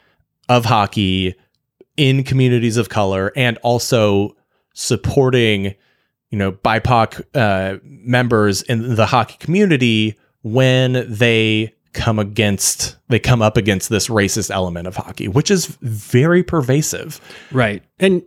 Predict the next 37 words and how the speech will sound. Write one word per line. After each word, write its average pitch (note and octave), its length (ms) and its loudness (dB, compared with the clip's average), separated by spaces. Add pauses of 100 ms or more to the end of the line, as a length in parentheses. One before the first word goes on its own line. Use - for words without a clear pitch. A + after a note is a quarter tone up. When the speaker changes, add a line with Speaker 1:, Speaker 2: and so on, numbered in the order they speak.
Speaker 2:
like, - 360 0
you A3 120 2
know, C4 160 4
Budweiser C3+ 720 2
isn't B2+ 540 0
just B2+ 420 -2
in B2+ 160 -2
it B2+ 240 -2
for, A2+ 480 -6
uh, A2+ 300 -6 (340)
funds C3+ 520 0
and A#2 180 -2
feels. A2+ 640 -2
Like, A#2+ 400 -4
Speaker 1:
Fuck E4+ 260 -2
Speaker 2:
the, E4 60 -6
Speaker 1:
no. F4 300 2
Speaker 2:
the, F#3+ 100 2
the, F3 200 -6
you F3+ 80 0
know, F3 120 2
it E3+ 140 0
Speaker 1:
They're D#4+ 80 0
making F4+ 300 2
money. E3+ 440 0 (260)
Speaker 2:
And G3 320 0
they G3+ 240 0
know F#3+ 340 2
that F3+ 340 -2 (460)
this E3+ 380 0
is F#3+ 160 2
actually F3+ 680 0 (800)
popular, D#3+ 680 -2
that, B2 340 0
that, B2+ 340 -4
you C#3 120 -2
know, A#2+ 180 0